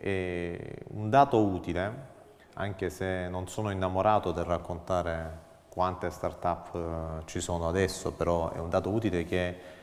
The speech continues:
eh, segna una tendenza, una crescita e che si inserisce in, in un ecosistema dell'innovazione, quindi non avviene casualmente, avviene perché c'è un tessuto di competenze, formazione, di istituti di ricerca, di formazione in cui ognuno fa il suo.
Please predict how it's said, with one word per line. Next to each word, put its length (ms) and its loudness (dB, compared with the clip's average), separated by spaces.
eh, 380 0
segna 340 2
una 160 4
tendenza, 600 4
una 480 0
crescita 600 0
e 240 0
che 180 6
si 100 0
inserisce 580 4
in, 340 2
in 160 -2
un 120 4
ecosistema 680 6
dell'innovazione, 640 4
quindi 180 2
non 140 2
avviene 320 6
casualmente, 680 -2
avviene 340 0
perché 380 0
c'è 340 2
un 120 -4
tessuto 540 0
di 440 2
competenze, 680 2
formazione, 880 2
di 80 4
istituti 380 0
di 80 2
ricerca, 460 4
di 80 2
formazione 440 0
in 60 0
cui 160 0
ognuno 320 2
fa 180 8
il 220 2
suo. 480 -4